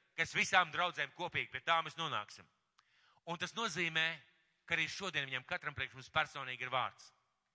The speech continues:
Priekš katra personīgi. Un es ticu, ka katrs personīgi šo vārdu šodien arī savādāk uztvers. Un ņemsim Laodiķejas draudzi.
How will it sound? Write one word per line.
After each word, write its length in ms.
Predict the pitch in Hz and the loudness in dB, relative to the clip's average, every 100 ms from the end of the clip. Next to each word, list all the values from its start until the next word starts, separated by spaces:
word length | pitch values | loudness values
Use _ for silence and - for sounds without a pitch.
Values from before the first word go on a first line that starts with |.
| _ _ - | _ _ -8
Priekš 180 | 156 - | -6 4
katra 280 | 202 185 - | 4 4 4
personīgi. 640 | 190 - 131 117 123 135 _ _ _ _ _ _ 147 | 4 4 -4 -2 -6 -6 _ _ _ _ _ _ -2
Un 100 | 165 | -2
es 100 | - | 0
ticu, 220 | 208 - | -4 -4
ka 160 | 160 185 | -2 0
katrs 160 | 156 - | -2 0
personīgi 500 | 196 175 170 156 139 | 0 2 0 -2 -2
šo 120 | 156 139 | -2 2
vārdu 300 | 156 147 151 | 2 2 -4
šodien 160 | 135 131 | -4 -4
arī 120 | 117 _ _ - | -6 _ _ -4
savādāk 480 | 160 135 123 120 - | 2 2 4 2 0
uztvers. 420 | 165 123 95 - - _ _ _ _ _ _ - | -10 -8 -10 -12 -20 _ _ _ _ _ _ -4
Un 100 | 156 214 | 0 2
ņemsim 340 | 254 - 208 | 2 0 0
Laodiķejas 640 | 240 214 160 156 170 156 160 | 6 6 4 2 4 4 2
draudzi. 440 | 151 107 98 | 2 2 -6